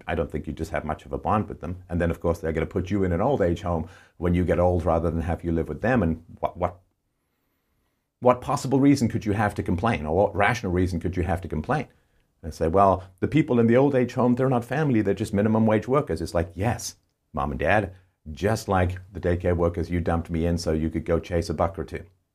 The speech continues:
And of course, you don't even make that much money if you have kids and you work, 'cause your money goes to childcare, if it's gonna be of any decent quality at all.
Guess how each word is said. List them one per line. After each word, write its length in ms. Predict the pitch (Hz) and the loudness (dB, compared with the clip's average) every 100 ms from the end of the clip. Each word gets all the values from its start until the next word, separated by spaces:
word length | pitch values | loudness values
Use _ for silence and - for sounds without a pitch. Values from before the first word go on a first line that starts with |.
| _ _ - | _ _ 2
And 140 | 160 | 2
of 100 | 107 | 4
course, 340 | - 87 - - _ _ | 2 0 0 -8 _ _
you 120 | 85 | -4
don't 160 | 76 78 | -2 0
even 180 | 73 76 | -2 -2
make 180 | 80 76 | -2 -4
that 160 | - | -6
much 220 | 73 - | -6 -6
money 160 | 101 107 | -2 -2
if 100 | 98 | -2
you 80 | 80 | -2
have 200 | 87 92 | -2 0
kids 200 | 101 90 | -2 0
and 100 | 95 | -2
you 60 | |
work, 220 | 110 143 143 | 0 0 -2
'cause 160 | 92 | -4
your 60 | 95 | -2
money 180 | 87 82 | 0 0
goes 200 | 82 78 | -2 -4
to 100 | - | -8
childcare, 480 | 78 67 - - 57 _ _ _ | -6 -6 -6 -12 -14 _ _ _
if 160 | 80 - | -8 -8
it's 100 | - | -6
gonna 160 | 78 | -4
be 140 | 71 69 | -2 -2
of 60 | |
any 220 | 73 69 - _ _ | -2 -4 -10 _ _
decent 260 | 85 82 - | -6 -6 -6
quality 360 | 78 69 65 | -6 -4 -4
at 80 | 67 | -2
all. 280 | 107 92 | -2 -2